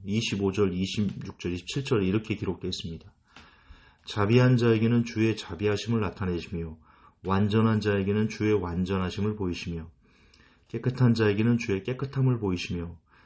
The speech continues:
사특한 자에게는 주의 거스리심을 보이시리니 주께서 곤고한 백성은 구원하시고 교만한 눈은 낮추시리이다."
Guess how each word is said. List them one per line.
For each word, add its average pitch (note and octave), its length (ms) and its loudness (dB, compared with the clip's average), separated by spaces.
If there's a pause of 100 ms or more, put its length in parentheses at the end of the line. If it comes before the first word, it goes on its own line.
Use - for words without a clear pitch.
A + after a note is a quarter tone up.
(120)
사특한 C3 540 0
자에게는 G2+ 420 2
주의 G2+ 380 0
거스리심을 A2+ 760 0
보이시리니 F#2+ 680 -2 (500)
주께서 G2+ 420 0
곤고한 G2+ 480 2
백성은 G2 420 -2
구원하시고 G2 680 -4
교만한 G#2 460 0
눈은 A2+ 220 0
낮추시리이다." A2 920 -6